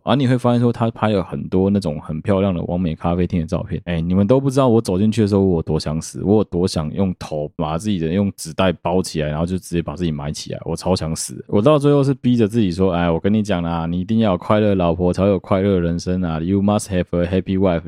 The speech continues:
then you will have a happy life。我就是这样子想，我在想，哦，好吧，好吧，那我就陪你去拍个照吧，也还好吧。很多人会想说，屁耶，怎么可能？我干，小哥你真的很屌欸，妈的，臭直男居然还会拍照，拍照很难欸。我跟你讲，拍照真的一点都不难。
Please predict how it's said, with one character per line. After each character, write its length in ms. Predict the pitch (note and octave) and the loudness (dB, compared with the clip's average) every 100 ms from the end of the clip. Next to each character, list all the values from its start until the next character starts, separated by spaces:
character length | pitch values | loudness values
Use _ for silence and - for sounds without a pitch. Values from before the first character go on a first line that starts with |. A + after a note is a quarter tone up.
| E2 | -4
then 280 | F2 E2+ | -4 -4
you 160 | F2+ G2 | -2 0
will 200 | G2 F2 | 2 2
have 280 | F2 E2 E2+ | 0 -4 -4
a 60 | |
happy 320 | D#2 F2+ - F2+ | -2 -2 0 0
life。 280 | F2+ D#2+ - | 0 0 -4
我 120 | F2 | -2
就 120 | A2+ | 0
是 80 | C#3 | 2
这 80 | C#3+ | 2
样 80 | |
子 80 | B2+ | 2
想， 260 | G#2+ F2+ D2+ | 0 -2 -2
我 80 | F2+ | -2
在 80 | G#2+ | 0
想， 140 | A#2 | 0
哦， 80 | D3+ | 0
好 180 | A#2 G#2+ | 0 0
吧， 220 | C3+ C#3 | 0 -2
好 80 | G2 | 0
吧， 200 | A2 B2+ - | 0 0 0
那 140 | A2+ | 0
我 60 | G2 | 2
就 80 | |
陪 220 | G#2 - G2+ | 2 2 2
你 100 | F#2+ | 2
去 120 | G#2 | -2
拍 240 | - G2 | 0 0
个 80 | F#2 G2 | 2 2
照 0 | F2 | 2
吧， 120 | E2+ | 2
也 120 | E2 E2 | 0 0
还 200 | F2 F2+ | 0 2
好 220 | G2 D#2+ | 2 0
吧。 220 | D#2 D#2 _ | -4 -8 _
很 180 | F#2+ G#2 | 0 4
多 120 | D3+ | 4
人 80 | D3 | 4
会 80 | D3+ | 2
想 180 | F#2+ | 0
说， 100 | F#2+ | 0
屁 240 | B2 D3 C3 | 0 0 2
耶， 120 | F2+ | 2
怎 100 | E2+ | 0
么 80 | F#2 | -2
可 140 | F2+ | 0
能？ 100 | F2 | 0
我 80 | F#2+ G2+ | 2 0
干， 200 | A#2+ F#2+ | 0 0
小 220 | - F2 | 0 0
哥 160 | A#2 | 2
你 100 | B2+ | 2
真 120 | F#2+ A#2+ | 2 0
的 80 | |
很 180 | F2+ F#2 | 0 -2
屌 240 | G#2 F2 D2+ | 0 0 0
欸， 80 | |
妈 180 | D#2+ A2+ | -2 0
的， 60 | A#2 | 0
臭 240 | - C3 | 2 0
直 220 | G#2 - | 0 0
男 200 | G#2 F#2+ | 0 2
居 120 | F#2+ A#2 | 2 0
然 100 | F#2 | 2
还 80 | |
会 100 | G2 | 0
拍 240 | G#2 - F#2+ | 0 0 0
照， 240 | G#2 E2+ | 0 0
拍 220 | D2 A2 | 0 -2
照 160 | A#2 A#2+ | 2 0
很 240 | F#2+ E2 | 0 -4
难 180 | D#2 D2 D2+ | -4 -6 -4
欸。 80 | |
我 40 | D#2 | 0
跟 120 | C#3+ | 0
你 40 | |
讲， 80 | G#2+ | 0
拍 180 | - A2 | 0 2
照 100 | B2 | 2
真 100 | A2 | 2
的 80 | G2 | 0
一 40 | |
点 120 | G2 D#2 | 0 -2
都 80 | |
不 140 | D#2 | -2
难。 100 | F2 | -2